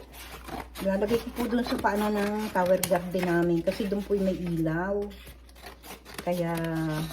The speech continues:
ayan po. Ayan. Kasi kung sayang po naman itong ano, pwede po kasi ito eh. Ayan, oh. Ayan, meron siyang ano. Nung po ako nasa Pilipinas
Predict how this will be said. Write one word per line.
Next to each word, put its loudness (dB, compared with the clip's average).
ayan -2
po. -4
Ayan. -2
Kasi 2
kung 0
sayang 4
po 2
naman 0
itong -4
ano, -2
pwede 2
po 4
kasi 0
ito -2
eh. 6
Ayan, 0
oh. 0
Ayan, -2
meron 2
siyang -2
ano. -4
Nung 6
po 6
ako 6
nasa 6
Pilipinas 2